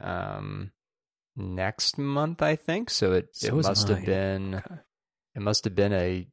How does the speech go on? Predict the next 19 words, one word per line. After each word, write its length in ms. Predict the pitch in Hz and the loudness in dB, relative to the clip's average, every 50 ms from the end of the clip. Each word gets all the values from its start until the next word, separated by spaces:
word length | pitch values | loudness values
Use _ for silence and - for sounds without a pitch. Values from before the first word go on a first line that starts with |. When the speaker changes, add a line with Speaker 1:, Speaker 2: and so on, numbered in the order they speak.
| _ _ _ _ - | _ _ _ _ -2
Speaker 1:
I 60 | 110 | 2
think 220 | 104 - 180 - | 2 2 2 2
it 60 | - 139 | 2 2
was 160 | 98 92 87 | 2 2 2
just 180 | 95 90 - - | 0 -2 -2 -4
a 40 | 87 | -6
year 320 | 85 85 87 87 87 85 - | -4 -2 -2 0 -2 -2 -4
commitment 400 | - - 98 98 101 95 - 98 | -6 -6 -4 -4 -4 -4 -4 -4
I 80 | - - | -4 -4
had. 260 | 98 - - 101 101 | -4 -4 -4 -2 -2
So 100 | - 107 | -2 -2
it 80 | 104 101 | -2 -2
must 180 | 104 101 - | -4 -4 -4
have 80 | - 110 | -4 -2
been, 160 | 104 101 98 | -2 -2 -2
like, 160 | 92 95 - | -4 -6 -8
a 80 | - 98 | -8 -6
year 180 | 90 90 95 | -4 -2 -2
ago. 360 | 101 - - - - - 98 | -2 -4 -6 -10 -8 -8 -8